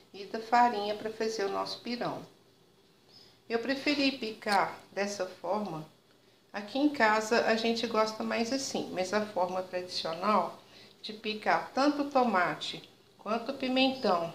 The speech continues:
e a cebola é sob a forma de rodelas. Aqui que a gente faz assim, porque a gente gosta mais. Falando de moqueca, eu acho interessante passar a informação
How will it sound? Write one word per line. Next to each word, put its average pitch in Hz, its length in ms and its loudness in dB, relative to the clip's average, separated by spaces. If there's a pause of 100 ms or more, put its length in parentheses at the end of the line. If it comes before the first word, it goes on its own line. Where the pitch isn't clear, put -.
e 196 80 -6
a 208 60 -4
cebola 185 680 0 (400)
é 208 220 0
sob 233 260 0
a 233 60 6
forma 214 340 2
de 214 120 -4
rodelas. 202 840 0 (160)
Aqui 220 480 -6
que 269 120 -2
a 262 40 2
gente 247 320 2
faz 202 400 0
assim, 220 380 -4 (640)
porque 196 200 -10
a 202 80 0
gente 190 460 0
gosta 190 420 4
mais. - 440 -2 (920)
Falando 226 380 4
de 220 140 -2
moqueca, 220 840 2 (200)
eu 196 80 0
acho 202 240 0
interessante 196 760 -2
passar 185 320 -4
a 180 60 -4
informação 175 840 -4